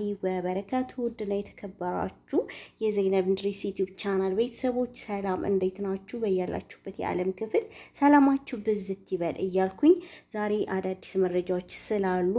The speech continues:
ወደ እናንተ ይዤ መጥቻለሁ። ምክንያቱም ማንም ሰው ማንም ማንም ለልጁ ከእናት የሚቀርብ የለም። እውነት ለመናገር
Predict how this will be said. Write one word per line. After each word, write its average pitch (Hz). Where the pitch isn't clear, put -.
ወደ 214
እናንተ 185
ይዤ 185
መጥቻለሁ። 170
ምክንያቱም 339
ማንም 269
ሰው 311
ማንም 427
ማንም 277
ለልጁ 277
ከእናት 240
የሚቀርብ 208
የለም። 180
እውነት 220
ለመናገር 185